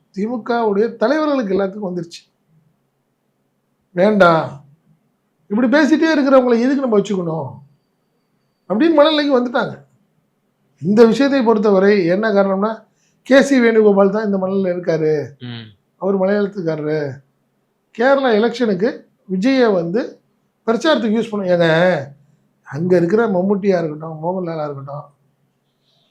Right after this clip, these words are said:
Speaker 1: அங்க இருக்கிற அரசியல், அதாவது அரசியலுக்கு வந்து சினிமாவுக்கும்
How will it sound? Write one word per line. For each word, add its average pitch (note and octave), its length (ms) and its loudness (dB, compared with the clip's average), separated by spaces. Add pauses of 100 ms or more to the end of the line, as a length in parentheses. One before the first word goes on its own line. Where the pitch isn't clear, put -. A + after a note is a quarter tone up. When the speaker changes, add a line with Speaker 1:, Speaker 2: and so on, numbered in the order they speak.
Speaker 1:
அங்க G3+ 260 2
இருக்கிற A3 560 4
அரசியல், A#3+ 420 -2
அதாவது A#3 720 0 (260)
அரசியலுக்கு A3+ 680 0
வந்து F#3+ 440 0
சினிமாவுக்கும் C4 920 -8